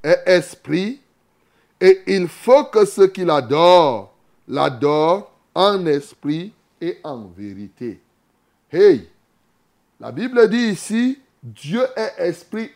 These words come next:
il faut que. Une injonction. Là-bas, on a dit faites. Ici, le fait reprend, c'est la continuité de ce que Jésus avait déjà dit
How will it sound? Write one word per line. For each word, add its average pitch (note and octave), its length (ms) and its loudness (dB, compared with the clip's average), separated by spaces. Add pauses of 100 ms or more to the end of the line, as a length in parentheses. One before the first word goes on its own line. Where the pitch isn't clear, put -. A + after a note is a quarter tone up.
(120)
il E4 360 2
faut D4+ 440 2 (180)
que. D5 280 2 (1400)
Une A3 180 -6
injonction. D3 760 -8 (600)
Là-bas, F#3 320 -4
on B3+ 100 0
a A#3+ 120 2
dit A3+ 160 -2
faites. - 640 4 (800)
Ici, A#3 460 -2
le G#3+ 180 2
fait C#4+ 360 0
reprend, G3+ 680 -2 (560)
c'est G#3+ 140 -4
la G#3+ 140 2
continuité A3 720 -4
de A#3+ 120 4
ce B3 240 -4
que A#3+ 160 0
Jésus G3 420 -2
avait F#3+ 280 -2
déjà G#3+ 340 0
dit G#3 380 -8